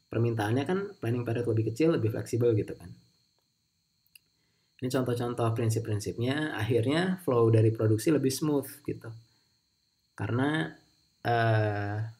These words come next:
tadi ukuran lot juga lebih kecil gitu ya, terus dia juga inklusif, maka akhirnya tetap dijaga ya, flow-nya tetap smooth. Dan akhirnya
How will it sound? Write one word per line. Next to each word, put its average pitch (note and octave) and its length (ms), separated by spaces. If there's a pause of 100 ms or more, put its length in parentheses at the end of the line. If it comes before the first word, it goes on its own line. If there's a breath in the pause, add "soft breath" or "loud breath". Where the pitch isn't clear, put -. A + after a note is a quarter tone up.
(640)
tadi C3 240
ukuran A#2 320
lot C3 320
juga A2+ 240
lebih G#2+ 240
kecil D#3 480
gitu A2 160
ya, G#2 160
terus - 480 (240)
dia A2+ 240
juga A2 560 (300)
inklusif, A2+ 720
maka B2 400
akhirnya B2 480 (720 soft breath)
tetap A2 240
dijaga G#2+ 400
ya, G#2+ 240
flow-nya A#2 480
tetap A2 260
smooth. D#3 380 (1120)
Dan A2+ 240
akhirnya C3 720